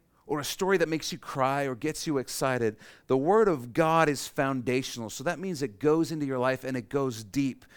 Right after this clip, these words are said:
and it builds upon itself. God says the way it works is it's precept upon precept, it's line upon line, it's building, it's building, it's building. It would sort of be like if you took the foundation for a massive skyscraper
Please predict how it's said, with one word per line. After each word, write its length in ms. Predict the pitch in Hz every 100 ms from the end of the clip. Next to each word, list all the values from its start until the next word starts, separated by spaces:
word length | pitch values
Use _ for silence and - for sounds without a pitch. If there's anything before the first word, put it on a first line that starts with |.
| - -
and 120 | 123 131
it 260 | 120 98
builds 480 | 165 165 170 127 98
upon 360 | 117 - 131 123
itself. 560 | 110 - 107 107 - - - -
God 200 | - 147
says 200 | - 151
the 80 | 120
way 180 | 139 151
it 100 | 131
works 260 | 135 143 139
is 120 | 123
it's 140 | 107
precept 640 | - - 165 165 - 147 -
upon 340 | 123 139 123
precept, 580 | - 151 139 - 107 -
it's 140 | 101
line 340 | 113 123 143 143
upon 380 | 131 135 131 127
line, 280 | 127 113
it's 140 | 104 104
building, 500 | 101 147 151 123 113
it's 160 | 107
building, 380 | 110 143 156 131
it's 160 | 117 -
building. 580 | 101 147 147 120 - - _ _ _ _ _ _ _ _ _ _ _ _ -
It 80 |
would 120 | 156 -
sort 240 | 214 208
of 80 | 175
be 120 | 196
like 200 | 180 165
if 140 | 170
you 100 | 165
took 500 | 165 - 214 185 - -
the 100 | 139
foundation 720 | - 175 160 147 165 175 160
for 220 | 135 151
a 60 | 143
massive 500 | 143 156 165 - -
skyscraper 1080 | - - 170 160 160 - 120 104 - -